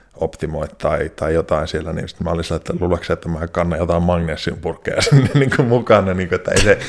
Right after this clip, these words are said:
se ei ole niinku varsinaisesti se, ja vähän niinku vaan karrikoiden se, että, että se tarve monille sellaisille niinku, ö, asioille, joiden merkitys ja, ja niinku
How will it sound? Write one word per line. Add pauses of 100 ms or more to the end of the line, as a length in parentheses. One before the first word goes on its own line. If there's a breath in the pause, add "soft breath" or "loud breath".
(320 loud breath)
se
ei
ole
niinku
varsinaisesti
se,
ja
vähän
niinku
vaan (500 loud breath)
karrikoiden
se,
että, (100)
että
se
tarve (120)
monille
sellaisille
niinku, (840 soft breath)
ö, (220)
asioille,
joiden (180)
merkitys
ja, (120)
ja
niinku